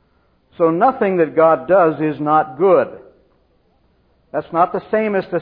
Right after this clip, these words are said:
say we'll realize it to be good or that we will like it. But again, those two things have no relevance whatsoever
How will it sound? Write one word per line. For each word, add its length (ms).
say 180
we'll 280
realize 600
it 140
to 80
be 220
good 500
or 140
that 160
we 140
will 200
like 300
it. 160
But 140
again, 340
those 280
two 160
things 320
have 200
no 220
relevance 600
whatsoever 840